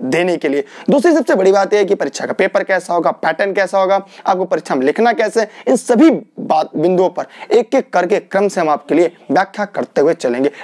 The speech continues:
लेकिन एक बात ध्यान दीजिएगा कि आप अगर एक प्रशिक्षु हैं और इस परीक्षा में सम्मिलित हैं, तो परीक्षा देने स्वयं आपको जाना है। यदि परीक्षा में बेहतर कर कर आते हैं, तो उसका जो श्रेय है, वो आपको मिलेगा। लेकिन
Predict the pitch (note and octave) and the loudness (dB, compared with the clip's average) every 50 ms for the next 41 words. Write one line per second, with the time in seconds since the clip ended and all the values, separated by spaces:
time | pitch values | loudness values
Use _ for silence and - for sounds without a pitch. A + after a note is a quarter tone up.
0 | - - B3 D#4 D#4 E4 D4 G3+ C#3 A#2+ D#3 F3+ D3 A#2 - - - C3+ C#3 C#3 | -2 0 2 2 2 2 0 -2 -2 0 -2 -2 -2 -4 -10 -8 -4 -4 -2 0
1 | C3+ B2+ C#3 C3 C3 C3+ - - - - - - - - D#4 D#4 - - - _ | 0 0 0 0 0 -2 -2 -4 -14 -20 -14 0 2 4 4 4 2 -2 -10 _
2 | _ _ - _ _ _ _ - G3+ B3 C#4 C#4 - - _ _ _ - _ - | _ _ -20 _ _ _ _ 2 4 4 4 4 0 -8 _ _ _ -20 _ -4
3 | - D#3 D#3 D#3+ D#3+ - - - E3+ F3+ F3+ - - B3+ A#3+ A#3+ A#3+ B3 A#3+ _ | -2 0 2 0 0 -2 -2 -6 -6 -6 -4 0 0 0 2 0 -2 -4 -8 _
4 | - - - E3 E3 F3 E3+ - - C#3 - - - C3+ B2+ - - F3+ G3 A3 | -12 -4 -2 0 0 0 -2 -4 -6 -6 -4 -4 -4 -4 -2 0 0 2 2 2
5 | B3+ B3+ - B3 B3 A#3+ - - _ - B3 - - B3+ B3+ B3 - - D4+ C#4 | 2 2 0 0 -2 -2 -6 -14 _ -4 -4 -2 0 -2 -2 -2 0 0 2 2
6 | A3+ G#3+ F3+ E3+ F3 F3 - _ - - - A3+ A3+ A3+ - _ - D3 D#3+ D#3+ | 2 2 0 -2 -4 -6 -8 _ -10 -4 0 0 0 0 -4 _ -2 -2 -2 -2
7 | - - D#3 C#3 D3 D3 C#3 D3 C3 C3 C3 - - - - - C#4 E4 A3 - | -2 -2 -2 0 0 0 -2 -2 -4 -6 -8 -10 -6 -2 0 2 2 2 2 2
8 | A3 F#3+ - - G#3 G3+ F3 B2+ A#2 - F#3 G#3+ - - C4 A3+ - F3+ D#3+ - | -2 -4 -2 -2 0 0 0 -2 -2 -2 -2 -2 0 0 -2 0 0 -2 -2 -2
9 | E3 D#3 D3+ D3 - - D#3+ D#3 - - - - - F#3+ F#3 - - - A3 A3+ | -2 -2 -2 -2 -2 -4 -4 -6 -6 -8 -18 -4 -4 -4 -4 0 0 2 2 2
10 | A3+ A3+ - _ _ _ _ _ _ _ _ _ _ _ _ _ _ _ - - | 0 -2 -8 _ _ _ _ _ _ _ _ _ _ _ _ _ _ _ -20 -6
11 | - - G3+ F#3 - - D4 D4+ C#4 C4+ C4+ C4 - - _ - - E3+ F#3+ G3 | -2 0 0 0 0 0 2 4 4 2 2 0 -4 -10 _ 0 2 2 2 2
12 | - - A3+ G#3+ G3+ F#3+ F3+ D#3+ D3+ - - - - C4+ A#3 E4 C#4 | 2 -2 0 0 2 0 0 0 -2 -4 -4 -4 -2 0 2 2 0